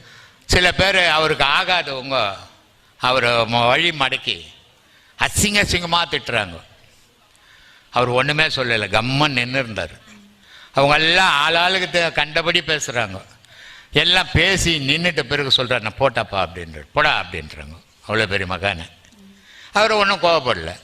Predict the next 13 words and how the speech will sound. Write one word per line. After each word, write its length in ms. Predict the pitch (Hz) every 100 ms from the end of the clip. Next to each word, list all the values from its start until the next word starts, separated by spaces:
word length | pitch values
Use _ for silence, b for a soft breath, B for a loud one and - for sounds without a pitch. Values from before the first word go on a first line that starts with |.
| - - _ _ -
போயிட்டாரு. 400 | 147 120 98 87 - - _ b b b b b
போயிட்டு 360 | 175 202 180 165 123 123 139 B B B
ரெண்டு 280 | 143 170 190
வாரம் 300 | 190 214 202
பொறுத்து 300 | 180 170 175
திருப்பி 260 | 175 175
அதே 260 | 165 151 170
வழியில 460 | 160 143 143 120 120
வர்றாரு. 280 | 123 98 95 - - B B
இந்த 200 | 143 139
திட்டினவெல்லாம் 680 | - 175 180 208 190 185 175
என்ன 100 | 160
பண்றான், 640 | 147 147 147 135 107 123